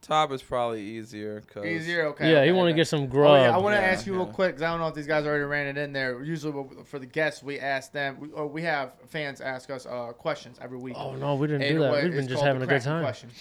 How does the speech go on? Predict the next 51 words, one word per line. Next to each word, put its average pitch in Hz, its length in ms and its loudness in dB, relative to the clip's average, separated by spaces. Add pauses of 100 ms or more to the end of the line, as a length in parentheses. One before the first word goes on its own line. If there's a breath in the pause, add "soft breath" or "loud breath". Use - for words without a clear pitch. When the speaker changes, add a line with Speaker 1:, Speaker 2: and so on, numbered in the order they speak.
(100)
Speaker 1:
Yeah, 151 140 -8
yeah. 143 100 -8
Speaker 3:
You 131 60 -6
know, 120 200 -8
cracking 123 300 -6
beers, 123 220 -12
you 147 80 -14
know, 123 140 -10 (200)
made 208 120 -6
a - 20 -4
Speaker 1:
Yeah, 160 60 -6
Speaker 3:
little 147 140 -4
Speaker 1:
yeah. 117 60 -12
Speaker 3:
pun 180 160 -2
on 170 140 0
it. 214 80 -8 (320 soft breath)
Speaker 1:
Gotcha. 131 220 -2
Speaker 3:
And 277 100 -10
so, 262 380 -4 (500 soft breath)
what 185 120 -4
we 202 120 -4
do 233 120 -2
when 214 120 -2
we 196 100 -2
have 165 140 -2
guests 170 240 -2
on 160 160 -2
is 151 60 -6
we 156 140 -2
immediately 170 420 -4
just 147 180 -12
throw 165 160 2
it 156 80 2
at 147 220 0
you 151 60 -4
with 135 140 -10
no 143 160 -4
context 139 540 -6
in 139 80 -14
between, 147 360 -12
where 135 120 -6
you 147 260 -8
can 170 160 -12
ask 151 340 -6 (140)
us 143 320 -4
any 151 220 -4
question 151 440 -2
that 123 180 -8
you 143 120 -6
want. 170 320 -8 (180)
Speaker 1:
Yeah. 117 300 -10